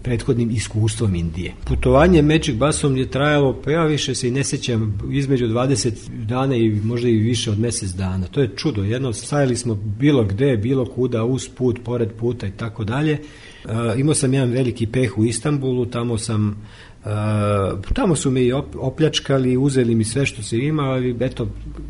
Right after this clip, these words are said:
znate, kada čovjek je mlad, <laughs> više mu nije bitno ni novac, ni bilo šta, ja sam taj put nastavio. Slično mi se desilo kad sam i išao i po Africi. E, ja sam se usudio da idem autostopom.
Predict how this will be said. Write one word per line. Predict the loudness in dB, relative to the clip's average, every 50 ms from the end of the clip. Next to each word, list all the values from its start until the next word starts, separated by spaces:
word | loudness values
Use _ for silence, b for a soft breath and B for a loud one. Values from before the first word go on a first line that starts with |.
| -12 -8 -6
znate, | -4 -2 -2 -2 -2 -2
kada | -2 0 -2 -2
čovjek | -2 0 0 2 2 2 2 0
je | 0 0
mlad, | 2 2 2 0 2 2 0 0 2 0 4
<laughs> | 6 6 6 6 4 2 2
više | 2 0 2 0 0
mu | 0 0 -2
nije | -2 -2 -2
bitno | 0 0 -2 -2 -2 -2 0
ni | 0 0 0 -2 -2 -2 -2
novac, | 0 0 2 0 0 -2 -4
ni | -6 -6
bilo | -4 -4 -4 -6
šta, | -4 -2 -2
ja | -2 -2
sam | -4 -4 -6 -6 B B B B B B
taj | -4 -4 -2
put | 0 2 2 0 0 -2 B B B B B B B B
nastavio. | 0 0 0 0 0 0 0 0 0 -4 B B B B B B B
Slično | -4 -2 -2 0 2 4
mi | 4 4
se | 4 4 4
desilo | 4 2 2 2 0 -2
kad | 0 0 -2 -2
sam | 0 0 0 2
i | 2 2 0
išao | 0 0 0 2 4 4 4 4 4
i | 2
po | 2 0 -2
Africi. | 0 0 0 0 0 0 0 0 -4 -4 -4 -4
E, | -4 -4 -4 -2 -2 -2 -2 -2 -2 -2 -4 -6 -8 -10 B B B B B B B B B -8 -2
ja | 0 2 2
sam | 2 2 2 0
se | 2 2
usudio | 0 0 0 0 0 2 4 6 6 6
da | 6 4
idem | 2 4 4 2 2 4
autostopom. | 4 2 2 2 0 0 2 2 2 2 2 0